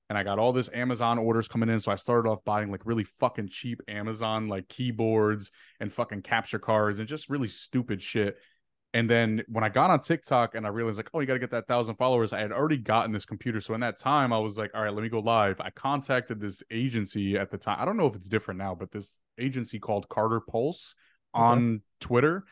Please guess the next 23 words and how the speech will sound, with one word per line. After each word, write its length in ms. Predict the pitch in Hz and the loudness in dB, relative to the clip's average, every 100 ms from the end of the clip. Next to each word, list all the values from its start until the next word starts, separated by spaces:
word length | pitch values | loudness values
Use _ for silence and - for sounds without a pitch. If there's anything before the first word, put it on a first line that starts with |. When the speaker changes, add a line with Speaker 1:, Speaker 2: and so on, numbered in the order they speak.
| _ _ - | _ _ -4
Speaker 1:
You 60 | |
just 160 | 165 127 | 0 0
message 520 | 113 127 170 120 104 | 4 2 2 -2 -2
them 180 | 101 95 | -4 -2
once 180 | 110 - | -2 -2
you 40 | |
have 100 | 110 | -2
a 40 | 104 | 0
thousand 340 | 110 101 101 | 0 0 -2
followers, 440 | 110 117 127 131 - - - _ | 0 0 0 -4 -10 -20 -20 _
and 100 | 117 | 4
you're 120 | 117 | 6
like, 260 | 107 98 - - | 8 6 2 0
"I 60 | |
need 140 | 117 127 | 4 4
a 40 | |
stream 300 | - 127 113 | 2 -2 -4
key 260 | - 87 85 _ _ _ | -4 -10 -12 _ _ _
for 80 | 101 | -8
TikTok." 460 | - - 87 - | -8 -6 -8 -6
And 360 | 104 95 95 101 | -6 -4 -6 -2
they're 160 | 101 95 | 0 2
like, 220 | 92 | 0